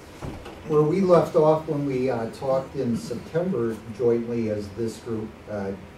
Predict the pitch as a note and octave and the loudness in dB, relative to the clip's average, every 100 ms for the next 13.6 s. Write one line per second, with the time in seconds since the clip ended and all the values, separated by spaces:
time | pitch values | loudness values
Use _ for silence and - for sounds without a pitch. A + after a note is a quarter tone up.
0 | A2 A#2 A2+ A2+ - - - - - B2+ | -6 0 0 0 -8 -18 -20 -20 -6 2
1 | A#2 A2+ G#2+ A#2 A2 G2+ G2+ A#2+ - C#3 | 2 2 0 -4 -4 -4 -8 -12 -6 -4
2 | B2 A2 B2 B2+ B2+ - A#2+ - A2 G#2 | -2 -4 -2 -4 -2 -6 -8 -6 -8 -6
3 | G2+ A2 - A2 G#2 A2 G#2 - G#2+ G#2 | -6 -6 -6 -10 -6 -6 -8 -10 -10 -8
4 | G2+ A2 G2+ - A2+ A2 G#2 G2+ - G2+ | -8 -10 -10 -10 -6 -6 -6 -8 -8 -8
5 | G#2 G2+ - G2 G2 F#2 - - - - | -8 -10 -14 -10 -8 -8 -12 -20 -20 -20
6 | - G2+ F#2+ - - G#2 G#2+ G#2 - G2 | -18 -10 -10 -8 -6 -6 -6 -8 -8 -8
7 | F#2+ A2+ G#2 G#2 F2+ G2 A2+ B2 C3 B2+ | -8 -8 -8 -8 -8 -6 -6 -6 -6 -6
8 | C3+ C#3 C#3 - D#3+ D#3 - - - G#2+ | -8 -8 -8 -6 -8 -8 -16 -20 -12 -10
9 | G2+ G2+ G2+ - - - - - B2 B2+ | -8 -8 -10 -14 -20 -20 -20 -8 -2 0
10 | A#2+ B2+ B2+ A#2+ A2+ A#2 A2+ A#2+ B2 B2+ | 0 -4 -4 -6 -4 -4 -4 -4 -4 -4
11 | A2+ - C#3 A#2+ A2 A2 A#2 A2+ G#2+ A2+ | -6 -6 -6 -4 -6 -6 -6 -6 -4 -2
12 | A2+ G#2+ G#2 G#2 A#2 A#2 B2 A#2 - B2 | -2 -4 -4 -2 -2 -2 -6 -8 -6 -4
13 | A#2 - B2 A#2 - | -4 -6 -6 -6 -8